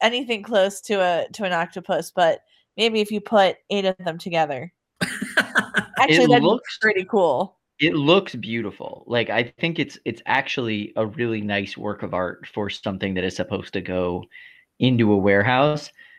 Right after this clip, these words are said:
Speaker 2: And as a person who's worked in, you know, fabrication and whatnot and done a lot of truck loading,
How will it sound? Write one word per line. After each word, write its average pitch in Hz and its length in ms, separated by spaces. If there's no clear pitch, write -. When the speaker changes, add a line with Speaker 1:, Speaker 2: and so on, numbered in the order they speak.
Speaker 2:
And 117 80
as 120 100
a 117 40
person 196 340
who's 143 240
worked 139 300
in, 113 420
you 120 80
know, 107 140
fabrication 110 640
and 98 140
whatnot 98 460
and 98 120
done 98 140
a 98 40
lot 95 160
of 87 60
truck - 240
loading, 87 440